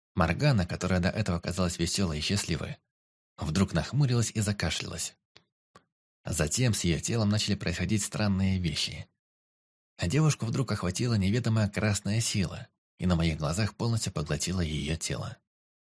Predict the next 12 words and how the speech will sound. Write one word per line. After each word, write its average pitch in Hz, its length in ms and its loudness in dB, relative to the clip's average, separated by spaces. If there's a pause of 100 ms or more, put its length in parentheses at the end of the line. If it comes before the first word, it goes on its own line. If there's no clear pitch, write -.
Я 95 220 4
напрягся, 95 580 2
готовый 104 380 0
к - 60 -8
чему 120 380 2
угодно, 117 500 -2 (220)
не 98 160 2
зная, 113 220 2
что - 180 0
здесь 110 200 2
вообще 101 460 0
предпринять. - 720 -2